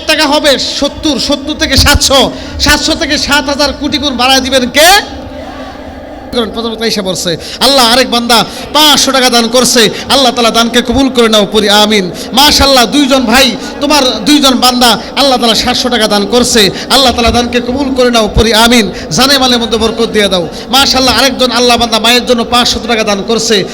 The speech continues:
আল্লাহ তাআলা দানকে কবুল করে নাও, জানে মালের মধ্যে বরকত দিয়ে দাও। দেখছো, আইতাছে, আইতাছে হুদা।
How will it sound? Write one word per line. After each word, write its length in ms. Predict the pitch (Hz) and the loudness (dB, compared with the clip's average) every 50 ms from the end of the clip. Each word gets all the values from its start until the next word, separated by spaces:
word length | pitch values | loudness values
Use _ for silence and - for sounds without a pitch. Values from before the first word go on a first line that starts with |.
| - - - | -8 -4 0
আল্লাহ 220 | 262 277 262 240 | 0 2 2 0
তাআলা 180 | 247 240 226 214 | 0 0 -2 0
দানকে 320 | 220 226 226 226 240 233 | 0 0 -2 0 -2 -2
কবুল 320 | - 233 247 269 277 262 262 | -2 -2 -2 0 0 0 2
করে 160 | 262 247 233 | 2 2 2
নাও, 220 | 233 208 196 170 - - - - - | 2 0 -2 -2 -6 -10 -12 -10 -4
জানে 320 | - 240 262 294 294 277 | -2 0 0 2 2 2
মালের 260 | 262 262 262 247 247 | 2 2 2 2 2
মধ্যে 220 | 233 240 - 233 226 | 0 0 -2 0 -2
বরকত 260 | 226 214 - 233 196 | -2 -2 -4 -4 -2
দিয়ে 120 | 226 220 | -2 -2
দাও। 100 | 214 202 | -2 -2
দেখছো, 200 | 220 247 240 247 | -4 -4 -2 -2
আইতাছে, 420 | 226 226 240 233 233 214 - - 185 | -2 0 0 0 -2 -2 -2 -2 -2
আইতাছে 360 | 202 233 226 220 190 147 180 | -4 -2 -2 -2 -4 -4 -4
হুদা। 200 | 180 156 151 | -6 -6 -8